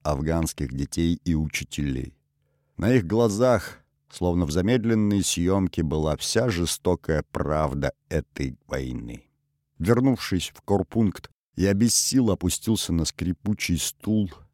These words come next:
за письменным столом. В небольшой комнате было душно, несмотря на открытое настежь окно.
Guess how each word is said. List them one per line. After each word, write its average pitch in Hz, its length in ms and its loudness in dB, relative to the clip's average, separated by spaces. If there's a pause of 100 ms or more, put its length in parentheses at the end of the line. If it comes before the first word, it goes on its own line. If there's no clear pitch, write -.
(220)
за 73 220 -2
письменным 78 580 -2
столом. 71 500 -4 (300)
В - 40 0
небольшой 107 400 2
комнате 98 380 0
было 90 260 0
душно, 78 640 0 (380)
несмотря 78 560 0
на 76 120 0
открытое 76 500 -4
настежь 71 560 -4
окно. 78 360 -2